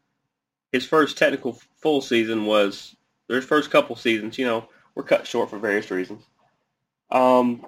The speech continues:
I believe he is twenty-two years old, twenty-three, maybe. I could be wrong.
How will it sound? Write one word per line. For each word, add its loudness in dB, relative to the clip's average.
I -16
believe 0
he 4
is -4
twenty-two -4
years 0
old, -2
twenty-three, -8
maybe. -8
I -20
could -4
be 0
wrong. -2